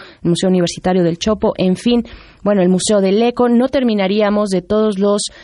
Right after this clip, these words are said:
de mencionar todos los espacios culturales que la unam nos ofrece. Si se acercan a, al campus universitario, a ceu, recuerden que la entrada es por Insurgentes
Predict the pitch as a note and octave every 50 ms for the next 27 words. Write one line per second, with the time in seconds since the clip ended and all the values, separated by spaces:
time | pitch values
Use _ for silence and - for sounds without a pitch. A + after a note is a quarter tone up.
0 | - - - F#3+ F#3+ G3 F#3+ G3 G3 G3+ G#3 G#3+ G#3+ - A3+ G#3+ A3+ A3 F#3+ G3
1 | F#3+ - - E3 - - - A3 G#3+ G#3 - G3 F3 - - E3 D#3 - E3+ F3+
2 | F#3 F#3+ G3+ G#3 A3 - - - - - - _ - G3 F#3 F3 - - E3 F3
3 | D#3+ E3+ E3+ F3+ F#3 F#3+ G3 G3+ - - F#3 G3 G3 F#3+ F3+ - - - F3+ F3+
4 | - G3 A#3 C#4 C#4 - D4+ D4+ D#4 - - - - - - A3+ G3 A#3 G#3 G3
5 | - C#4 C#4 C4+ C4+ C4+ C4 C4 - - - - F3 E3 D#3+ E3 D#3+ D#3+ - -
6 | _ - E3+ E3 E3 D#3+ D#3+ D#3+ D#3 D#3+ E3 E3 - - G3 F#3+ G3 - G#3+ -
7 | G3+ F#3 F3+ F3 F3+ F#3 - G#3+ G3+ - B3+ B3+ B3 A#3+ F3+ E3 - - G#3+ G#3+
8 | G#3+ A#3+ C#4 D4 - - - - - F#3+ - - G3+ G3+ G#3 A3 G#3 - F#3+ F3
9 | F3 F3+ F3 - G#3+ A3 A3 A3+ A#3 - - F3 F3 - - - E3+ E3 D#3+ D#3
10 | D#3+ - - D#3 - - E3 D#3+ E3 - - C#4